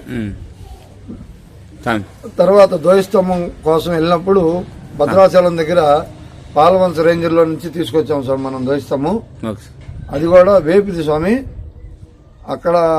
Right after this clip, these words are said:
Speaker 2: దగ్గర దగ్గర ఒక నెల రోజులు తిరిగితే కానీ మనకు అది రావడానికి జరిగింది. మైలవరం వాస్తవ్యులు సాయిన్,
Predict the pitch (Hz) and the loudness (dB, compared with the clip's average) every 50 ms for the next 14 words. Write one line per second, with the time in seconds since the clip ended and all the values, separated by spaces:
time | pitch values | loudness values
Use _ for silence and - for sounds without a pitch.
0 | 151 147 143 143 151 139 165 160 170 170 165 165 160 147 139 139 139 139 139 139 | 0 0 -2 -2 -4 -2 -2 -2 -2 -2 0 0 0 0 0 -2 -2 -2 0 0
1 | 147 156 151 160 160 151 123 156 160 165 156 180 160 151 165 160 160 156 151 147 | 0 0 0 0 -2 -4 -4 -2 -2 -2 -2 -2 -2 0 0 -2 -2 -2 -4 -4
2 | 131 143 135 131 135 131 127 123 120 107 - - - - - - 135 127 143 151 | -2 -4 -4 -4 -4 -4 -4 -4 -6 -8 -10 -14 -20 -18 -10 -6 -4 -2 -2 0
3 | 151 156 151 151 135 131 139 139 143 147 139 143 160 180 208 - - - _ - | 0 -2 -2 -2 -4 -4 -4 -2 -2 -2 -2 -2 -2 -2 -4 -6 -10 -20 _ -20
4 | _ - - - 127 131 143 151 160 165 165 160 156 156 151 151 143 139 139 - | _ -20 -14 -6 -2 0 2 2 2 2 2 2 2 0 0 0 -2 -2 -4 -4
5 | - 151 143 143 143 143 139 127 - - 143 147 156 165 160 156 151 | -4 -4 -2 -2 -2 -2 -4 -4 -2 0 2 4 4 4 2 0 -4